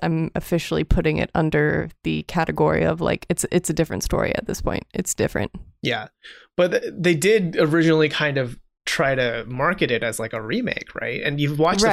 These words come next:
Speaker 2: first
Speaker 1: Right.
Speaker 2: few episodes of that season and you're like, "Is this a,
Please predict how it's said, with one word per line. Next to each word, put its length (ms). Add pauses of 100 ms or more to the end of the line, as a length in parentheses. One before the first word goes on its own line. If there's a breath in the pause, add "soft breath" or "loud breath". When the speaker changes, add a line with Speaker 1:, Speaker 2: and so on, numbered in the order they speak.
Speaker 2:
first 180
Speaker 1:
Right. 40
Speaker 2:
few 180
episodes 840
of 340
that 200
season 360
and 120
you're 120
like, 300 (320)
"Is 100
this 180
a, 120